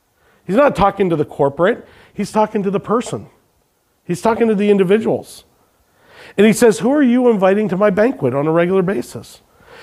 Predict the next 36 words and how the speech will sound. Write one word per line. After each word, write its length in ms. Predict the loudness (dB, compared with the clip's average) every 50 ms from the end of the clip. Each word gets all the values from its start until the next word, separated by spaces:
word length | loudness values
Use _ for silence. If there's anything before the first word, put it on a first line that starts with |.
| -12 -2 2
Who 140 | 4 6 6
are 100 | 6 6
you 180 | 6 6 6
compelling 640 | 4 2 2 2 0 2 2 4 4 4 4 4 4
as 140 | 2 2 2
you're 100 | 0 0
going 300 | 2 4 4 4 4 4
out 260 | 4 4 4 2 0 -2 -10 -16 -2
in 140 | 0 2 4
the 80 | 4 4
highways 440 | 4 4 4 4 4 4 2 2 2
and 100 | 2 2
byways 400 | 4 4 4 6 4 4 4 2
of 100 | 2 2
life 320 | 4 4 4 4 4 2
to 80 | 2 0
bring 340 | 2 4 4 4 6 6 6
them 180 | 6 6 6
in 320 | 6 6 6 6 4 2 -2 -8 -14 -6 0
that 140 | 0 2 4
my 200 | 4 4 4 4
house 400 | 4 4 4 4 4 4 2 2
might 340 | 2 4 4 4 2 2 2
be 500 | 2 4 4 4 4 4 2 0 -2 -8 -20 _ _ _ _ _
full?" 540 | _ _ -10 -6 -4 -4 -4 -4 -6 -10 -16 _ _ _ _ _ _ _ _ _ _ _ _ _ _ _ _ _ _ _ _ _ _ _ _ _ _ _ _ _ _ _ _ _ _ _ _ _ _ _ _ _ _ _ -16
Number 360 | -10 -2 0 2 2 2 2
two 220 | 2 2 2 2
observation 600 | 2 0 -2 -4 -6 -4 -4 -4 -4 -6 -8 -8
is 120 | -8 -4 -2
this. 220 | -2 0 0 -2
This 120 | -4 -4
is 60 | -4 -4
a 60 | -6
highly 440 | -4 -2 -2 0 0 0 -2 -4 -4
demanding 580 | -4 -2 0 2 2 2 2 0 -2 -6 -6
passage. 560 | -8 -8 -8 -8 -10 -14 -20 -20 -20 -20 -20